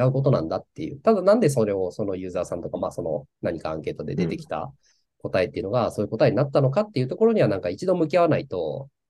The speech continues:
Speaker 1: あの、なんか反射的にこう、
Speaker 2: うん。
Speaker 1: なんか、いやいや、これはなんかこのユーザーの声は違うね、みたいな <laughs> 感じの、
Speaker 2: うん。
Speaker 1: あの、意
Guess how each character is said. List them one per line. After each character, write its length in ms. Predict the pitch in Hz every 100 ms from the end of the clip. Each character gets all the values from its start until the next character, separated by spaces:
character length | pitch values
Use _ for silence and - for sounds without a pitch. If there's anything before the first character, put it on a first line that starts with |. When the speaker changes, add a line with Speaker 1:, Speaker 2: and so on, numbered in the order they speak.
| _
Speaker 1:
あ 160 | 101 98
の、 300 | 92 87 92
な 80 |
ん 40 | 131
か 60 |
反 220 | 143 202 226
射 120 | 214
的 180 | 214 202
に 240 | 190 160
こ 580 | - 160 151 143 135 135
う、 40 | - _ -
Speaker 2:
う 20 |
ん。 20 |
Speaker 1:
な 60 | 143
ん 20 |
か、 260 | 117 80 - _
い 40 | 139
や 80 |
い 60 | 127
や、 120 | 87 -
こ 140 | -
れ 60 | 139
は 80 | 139
な 80 |
ん 60 | 135
か 180 | - 76
こ 80 | -
の 80 | 135
ユ 80 | 147
ー 40 |
ザ 80 | 127
ー 40 |
の 80 | -
声 160 | - 87
は 160 | 76 -
違 60 | 113 147
う 40 |
ね、 160 | 143 120
み 100 | -
た 80 |
い 40 | -
な 280 | - 135 - _ _
<laughs> 280 | _ _ _
感 200 | - 156
じ 100 | 151
の、 180 | 143 208
Speaker 2:
う 40 | 160
ん。 60 | - _
Speaker 1:
あ 140 | 123
の、 100 |
意 20 | 110